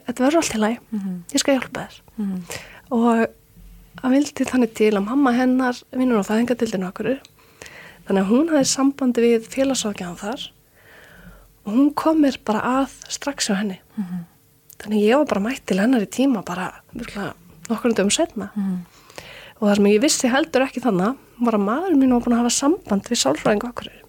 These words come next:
Speaker 2: Mhm.
Speaker 1: Og segja bara frá stöðu mála. Og þá sagði hún að það væri svona þrír til sex mánuður
Speaker 2: Einmitt.
Speaker 1: í biðlista.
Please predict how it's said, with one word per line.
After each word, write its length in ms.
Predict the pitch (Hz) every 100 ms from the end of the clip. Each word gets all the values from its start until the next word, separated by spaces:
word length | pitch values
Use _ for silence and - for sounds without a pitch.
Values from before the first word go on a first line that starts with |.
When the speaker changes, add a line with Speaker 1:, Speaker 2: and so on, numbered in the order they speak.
| -
Speaker 2:
Mhm. 360 | 202 170 170 160 - - _ _ _ _ _ _ _
Speaker 1:
Og 240 | 247 240 233
segja 320 | - 269 269 220
bara 160 | 190
frá 160 | 180 302
stöðu 320 | - 190 180
mála. 320 | 170 151 240 262 _ _ _ _ _ - - - - - - _ _ _ _ _ 254
Og 420 | 214 226 214 214 - _
þá 120 | - 277
sagði 540 | 294 - 285 311 254 214
hún 400 | 202 196 - 285 - _ _ _ _
að 120 | 220 214
það 200 | 254 233
væri 180 | 269 269
svona 160 | 277
þrír 360 | 269 - 285 277
til 100 | -
sex 240 | - -
mánuður 460 | 233 220 214 208 160 - _ _ _ - 240 247 _ _
Speaker 2:
Einmitt. 200 | 208 175 135
Speaker 1:
í 100 | 240
biðlista. 380 | 185 180 -